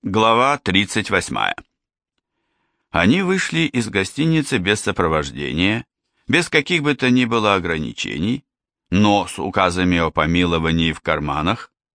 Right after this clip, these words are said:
на тот случай, если придется кому-то что-то объяснять.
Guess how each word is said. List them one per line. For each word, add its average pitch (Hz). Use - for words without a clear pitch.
на 196
тот 190
случай, 160
если 143
придется 127
кому-то 120
что-то 107
объяснять. 98